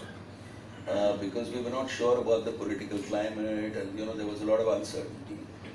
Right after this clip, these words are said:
But, uh, now we have built a very, very pretty hotel in Calcutta, which is very similar to this one. It is in Rajarhat Action Area one, opposite the Novotel, and that will open in three months.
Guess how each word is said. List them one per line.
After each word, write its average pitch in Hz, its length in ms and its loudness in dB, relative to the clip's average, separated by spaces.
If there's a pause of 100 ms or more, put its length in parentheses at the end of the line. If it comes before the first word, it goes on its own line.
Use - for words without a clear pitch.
(180)
But, 120 260 8 (560)
uh, 104 200 4
now 113 280 2
we 135 300 2
have 113 240 4 (160)
built 131 240 2 (180)
a - 80 0
very, 120 360 2
very 110 200 0
pretty 98 320 -2
hotel - 400 -2 (160)
in 80 360 -8 (280)
Calcutta, 98 380 0 (180)
which 90 160 -8
is 95 120 -8
very 90 200 0
similar 104 400 -2
to 101 60 -6
this 92 280 -4
one. 110 140 -2 (580)
It - 120 -4
is 113 160 -2
in 110 100 0
Rajarhat - 640 0
Action 104 300 -2
Area 98 260 2
one, 98 240 0
opposite 98 460 -6
the 98 80 0
Novotel, 98 460 -2 (680)
and 104 160 -2
that 104 220 4
will 107 180 2
open 104 160 -2
in 98 160 -4
three - 160 -8
months. - 400 -12